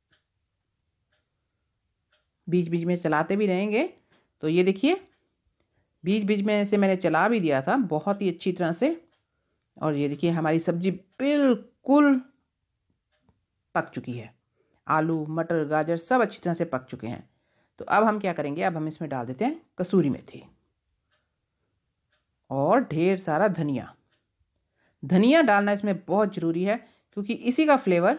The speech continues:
आलू गो-, अ, आलू मटर की जो सब्जी हम बना रहे हैं बहुत ही ज़बरदस्त आता है। तो ये देखिए,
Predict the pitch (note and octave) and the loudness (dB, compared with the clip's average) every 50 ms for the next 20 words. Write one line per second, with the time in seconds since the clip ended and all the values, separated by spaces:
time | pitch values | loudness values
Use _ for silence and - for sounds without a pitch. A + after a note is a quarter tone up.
0 | - - - D#3 E3 F3+ F#3 F3 E3 E3 D#3+ - - E3 D#3+ D#3 D3 - - E3+ | -4 -6 -2 -2 0 0 0 0 0 -2 -2 -2 -2 -2 -2 -2 -2 -2 0 0
1 | F3+ F#3+ F#3 F3 E3 - E3+ E3 E3 - E3+ E3 D#3+ D#3 D#3+ D#3 D3 - D#3 D3 | 0 2 0 -2 -2 -2 -4 -4 -4 -2 -2 -2 -2 0 -2 -2 -2 -4 -6 -6
2 | D3+ D3 D#3+ D#3 D#3+ D#3 D3+ C#3 D#3+ - C3+ D#3 F3+ D#3 D3+ E3+ A3 C#4 - - | -4 -4 -2 -2 0 0 0 0 0 0 0 0 0 0 0 -2 -2 -4 -6 -10
3 | _ _ _ _ _ _ _ _ C#3 D3 F3+ F#3 G#3 A3 G#3+ G#3+ E3 C#3 - - | _ _ _ _ _ _ _ _ -6 -4 0 0 2 2 0 0 -4 -6 -4 -2
4 | E3+ F3 F#3+ F3 F3 E3+ E3 - B2 A#2 - A#2 B2 A2+ A2 - _ _ _ _ | -2 -2 0 0 -2 -2 -2 -4 -6 -6 -6 -10 -12 -12 -14 -18 _ _ _ _
5 | _ _ _ _ _ _ _ _ _ - C#3+ D3+ D3+ D#3 E3 E3+ E3 A3+ B3+ D#4+ | _ _ _ _ _ _ _ _ _ -8 -6 -4 -2 -2 -2 -2 0 0 0 0
6 | E4 | 0